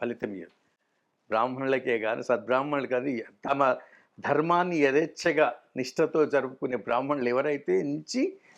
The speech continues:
వాళ్లకు మాత్రం దానం ఇస్తే అది సఫలీకృతమవుతుంది, దానివల్ల ఫలితం దక్కుతుంది.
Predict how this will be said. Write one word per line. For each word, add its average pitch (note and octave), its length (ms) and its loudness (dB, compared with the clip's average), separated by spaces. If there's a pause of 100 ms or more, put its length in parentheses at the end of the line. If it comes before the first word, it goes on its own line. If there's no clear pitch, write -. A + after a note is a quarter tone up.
(180)
వాళ్లకు A#2 480 0
మాత్రం E3+ 440 -2
దానం B2 320 -2
ఇస్తే G#3+ 440 -4 (320)
అది - 260 -4
సఫలీకృతమవుతుంది, D3 1160 -4
దానివల్ల F#3+ 500 0 (320)
ఫలితం F#3 420 0
దక్కుతుంది. G#2+ 600 -2